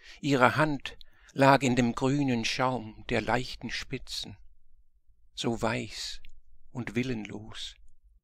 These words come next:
und todesmatt. Und in dem Glas die sterbenden Narzissen. Verbeben schwellten sie die blasse Luft und dufteten so rätselhaft,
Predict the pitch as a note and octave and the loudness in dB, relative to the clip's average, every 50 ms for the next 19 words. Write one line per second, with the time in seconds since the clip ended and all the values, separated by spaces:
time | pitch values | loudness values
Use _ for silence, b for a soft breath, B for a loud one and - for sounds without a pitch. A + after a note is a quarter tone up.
0 | _ _ - - - - - C3 A#2 - - - C3+ A#2+ A#2 A2+ G#2+ - - - | _ _ -20 -20 -20 -14 -10 -10 -10 -6 -6 -4 -4 -2 -4 -4 -6 -6 -6 -8
1 | - - - - - - - - - - - - - - - - - _ _ _ | -8 -8 -8 -8 -8 -8 -8 -8 -10 -12 -16 -20 -20 -20 -20 -20 -20 _ _ _
2 | _ _ _ _ _ _ _ _ - _ _ _ _ _ _ _ - - _ _ | _ _ _ _ _ _ _ _ -20 _ _ _ _ _ _ _ -20 -20 _ _
3 | _ - - A#2+ A#2 A2 A2+ A2+ A2 G#2+ G2+ - B2+ B2+ C3+ C#3+ C3+ B2 A2 - | _ -4 -2 0 0 0 0 0 0 -2 0 -2 0 0 0 0 -2 -2 -4 -6
4 | - - - - - - - - - _ - - _ - - - - - C3 A2 | -6 -6 -8 -12 -14 -16 -18 -20 -20 _ -20 -20 _ -20 -20 -20 -8 -4 -2 0
5 | - - - C3 A#2+ B2 B2+ A#2 A#2+ G#2+ G2+ A2 G#2+ A2 A2 G#2+ - - - - | 0 0 2 2 2 2 2 0 -2 -4 -4 -4 -4 -4 -4 -4 -4 -6 -8 -8
6 | B2+ A#2+ - - - - - - - - - - _ - - - - - - - | -8 -8 -10 -10 -12 -14 -18 -20 -20 -20 -20 -20 _ -20 -20 -20 -20 -20 -20 -20
7 | - _ _ - - - - _ b b b b b b b b - - C#3 B2 | -20 _ _ -20 -20 -20 -20 _ b b b b b b b b -2 2 2 2
8 | - - C#3 D3+ D#3 D#3 - C3+ B2 A#2+ - - - A#2+ A#2+ B2+ C3+ B2+ - B2 | 4 6 4 6 6 4 2 0 0 0 0 -2 0 2 2 2 2 0 -4 -6
9 | A#2 A2 - B2 A#2 A2 A2 G#2+ A2 A#2 - - A#2+ - - A#2 A2+ - - A2+ | -8 -8 -8 -10 -10 -10 -10 -12 -12 -12 -10 -10 -10 -4 -2 -2 0 0 0 -2
10 | A2 G2+ G#2 G#2 - - - - - - - - - - - - - - b b | -4 -4 -6 -8 -10 -10 -12 -12 -12 -14 -14 -14 -16 -16 -18 -18 -20 -20 b b
11 | b b b b b b b b b b b C#3+ C3+ - D#3 D#3+ D#3 - - - | b b b b b b b b b b b -4 0 4 4 4 4 2 -2 -2
12 | D3+ B2 - B2 B2 A#2 - D#3 D#3 C#3+ C3 A#2+ - A#2+ B2+ C#3+ - - - - | -2 0 0 0 0 0 0 0 0 0 0 -4 -4 -6 -6 -6 -6 -6 -8 -8
13 | - A#2 - A#2 A#2 - - - - - | -8 -10 -10 -10 -10 -10 -12 -12 -12 -12